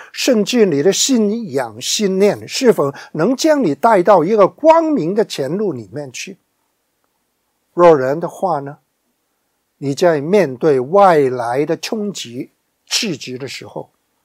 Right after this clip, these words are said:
缺少了什么的元素，以致你落在矛盾无助，甚至是连自己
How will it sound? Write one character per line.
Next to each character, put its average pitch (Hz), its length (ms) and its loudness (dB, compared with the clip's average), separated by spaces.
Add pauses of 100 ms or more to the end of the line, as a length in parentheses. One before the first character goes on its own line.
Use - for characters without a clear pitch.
(500)
缺 247 260 4
少 160 220 0
了 123 220 -4
什 143 260 -6
么 156 100 -6
的 160 140 -2
元 123 340 -10
素， - 360 -6 (600)
以 165 140 -2
致 247 260 2
你 143 260 -2 (120)
落 262 320 10
在 196 240 6
矛 147 440 0
盾 311 340 2
无 135 260 -4
助， 254 320 -2
甚 208 280 -2
至 214 160 -2
是 214 220 -2
连 185 340 -2 (320)
自 294 260 2
己 147 400 -8